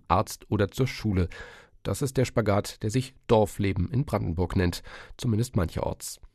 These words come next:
Seit zweitausendfünfzehn befasst sich mit diesem Phänomen eine spezielle Kommission des Brandenburger Landtags. Sie hat auf der Grundlage von Vorortbesuchen, Umfragen und Studien Vorschläge erarbeitet, wie die Abwanderung vom Land gestoppt und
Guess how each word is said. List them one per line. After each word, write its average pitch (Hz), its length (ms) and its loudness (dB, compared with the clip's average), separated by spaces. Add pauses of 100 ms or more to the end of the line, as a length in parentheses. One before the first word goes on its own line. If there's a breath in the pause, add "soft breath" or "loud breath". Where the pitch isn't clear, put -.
Seit 123 220 0
zweitausendfünfzehn 123 840 0
befasst - 380 2
sich - 160 -4
mit 101 160 -2
diesem 147 200 2
Phänomen 110 600 0
eine 127 220 2
spezielle 117 500 -2
Kommission 120 600 2
des - 160 -2
Brandenburger 101 560 0
Landtags. - 540 2 (480 loud breath)
Sie 101 180 2
hat 170 180 4
auf - 160 0
der 101 120 2
Grundlage 139 480 4
von 90 360 -2
Vorortbesuchen, 131 880 2
Umfragen 120 600 4
und 95 120 0
Studien 156 480 2
Vorschläge - 540 0
erarbeitet, 135 580 4 (380 loud breath)
wie 175 160 2
die 185 200 -4
Abwanderung 127 580 4
vom - 180 -2
Land 113 360 0
gestoppt - 560 0 (120)
und 170 220 0